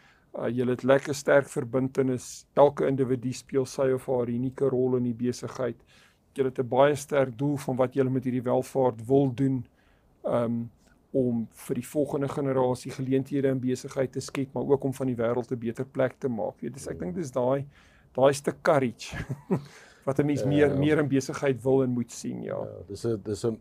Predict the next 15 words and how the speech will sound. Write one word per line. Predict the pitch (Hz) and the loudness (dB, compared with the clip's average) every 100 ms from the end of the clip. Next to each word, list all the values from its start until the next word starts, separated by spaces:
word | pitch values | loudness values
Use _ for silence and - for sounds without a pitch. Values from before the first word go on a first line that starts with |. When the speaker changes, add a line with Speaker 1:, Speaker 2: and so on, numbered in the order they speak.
| - | -8
Speaker 2:
dis | 104 117 | -4 -2
'n | |
maklike | 101 101 143 143 156 143 - _ _ _ 120 | 0 0 2 2 4 2 0 _ _ _ 0
aanhaling | 120 120 113 110 107 | 2 6 6 6 2
vir | - 104 | -2 -2
die | 98 | 0
patriarg | 104 - 104 92 101 - | -2 -2 2 2 2 0
in | 120 | -6
'n | 95 | -2
besigheid | 95 92 101 - 104 - | -4 -4 -6 -2 -2 -2
Speaker 1:
O, | 135 | -6
ja. | 139 139 139 _ | -6 -10 -14 _
Speaker 2:
om | - 101 | -4 -4
te | 95 101 | 0 0
hê. | 92 104 127 | 2 2 0